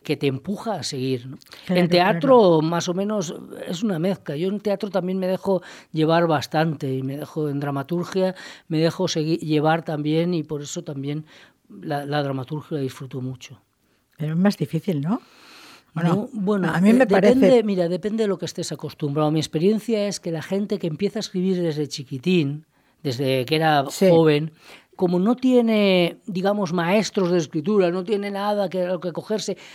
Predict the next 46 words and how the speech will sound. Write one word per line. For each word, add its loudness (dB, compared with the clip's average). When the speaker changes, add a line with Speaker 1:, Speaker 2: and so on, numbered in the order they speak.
Speaker 1:
muchos 4
de 2
ellos 4
ni -2
siquiera 0
han 2
leído. 4
Yo, 2
por 0
ejemplo, 2
empecé 2
a 4
escribir 2
antes 0
que 0
empecé -2
a 2
leer. 0
Eh, -8
empecé -6
a -2
escribir, 0
me 0
refiero 0
a -12
escribir 0
Speaker 2:
Sí, 0
sí, 2
Speaker 1:
historias 6
Speaker 2:
sí. 0
Speaker 1:
antes 0
que -2
empezar -2
a -4
tener -2
gusto -4
por 2
las 0
historias, -8
¿no? -8
Entonces, 4
hay 2
mucha 4
gente 2
que 2
dice, 0